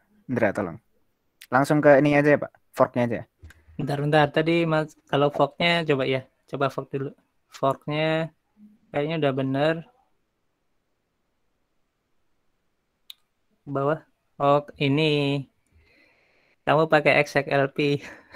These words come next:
Speaker 2: <laughs>
Speaker 1: Oh iya, harusnya
Speaker 2: Sama
Speaker 1: exec
Speaker 2: harusnya
Speaker 1: V P ya, Pak?
Speaker 2: Heeh, exec L P itu cuma berarti satu argumen aja kan, R G nol, R G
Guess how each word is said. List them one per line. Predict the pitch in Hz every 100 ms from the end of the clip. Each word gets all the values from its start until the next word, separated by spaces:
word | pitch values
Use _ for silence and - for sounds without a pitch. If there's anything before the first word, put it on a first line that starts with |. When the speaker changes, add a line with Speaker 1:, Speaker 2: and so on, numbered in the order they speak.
| -
Speaker 2:
<laughs> | 117 - - - - _ _ _ _ _ -
Speaker 1:
Oh | 147
iya, | 123 107 104 - - 127
harusnya | 131 147
Speaker 2:
Sama | 135 139
Speaker 1:
exec |
Speaker 2:
harusnya | 139 160 147 143 - _ _ -
Speaker 1:
V | 165
P | 160 147
ya, | 98
Pak? | - _ _ _
Speaker 2:
Heeh, | 131 131 135 127 135
exec | 127 135 139
L | 135 131
P | 139 139
itu | 165 160
cuma | 131 131 131 127 131 - _ _ _ _ _ _
berarti | - 123 135
satu | 151 131 127
argumen | 131 127 123 127
aja | 151 131
kan, | 131 143 156
R | 131 127
G | 127
nol, | 127 131 156 165
R | 151
G | 135